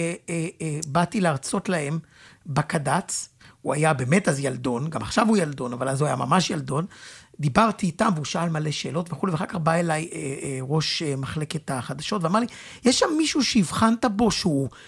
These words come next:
מיוחד, שיש בו משהו?" אמרתי לו, "הבחור החרדי, שים עליו עין."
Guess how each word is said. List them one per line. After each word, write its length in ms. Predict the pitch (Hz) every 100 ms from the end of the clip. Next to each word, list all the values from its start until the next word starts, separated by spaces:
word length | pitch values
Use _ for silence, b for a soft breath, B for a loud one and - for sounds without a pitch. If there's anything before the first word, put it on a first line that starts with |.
| B B
מיוחד, 500 | 180 165 131 - 294 -
שיש 220 | 226 214
בו 120 | 214
משהו?" 280 | 214 226 226
אמרתי 200 | 202 214
לו, 80 | 156 -
"הבחור 280 | - 120 190
החרדי, 500 | 180 170 147 139 170 B B B -
שים 300 | - 226 233
עליו 180 | 202 175
עין." 340 | 185 214 269